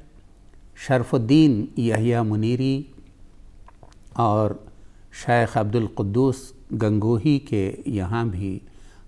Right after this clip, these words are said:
ہم کو ہندی اوزان کا استعمال ملتا ہے۔ ان بزرگوں کے بعد جو ایک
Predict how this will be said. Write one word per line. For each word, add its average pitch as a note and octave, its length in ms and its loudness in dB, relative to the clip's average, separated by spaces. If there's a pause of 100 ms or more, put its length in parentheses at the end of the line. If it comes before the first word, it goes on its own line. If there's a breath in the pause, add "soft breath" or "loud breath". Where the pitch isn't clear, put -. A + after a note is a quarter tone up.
(100)
ہم A2+ 120 0
کو G2+ 160 0
ہندی G#2 340 2
اوزان F#2+ 420 0
کا G2 100 -4
استعمال F#2+ 580 -4
ملتا F#2 400 -4
ہے۔ F#2+ 200 -6 (800 soft breath)
ان D#3 220 4
بزرگوں B2 440 4
کے B2+ 140 -2
بعد G#2+ 320 2 (800 soft breath)
جو B2 220 4
ایک B2 500 2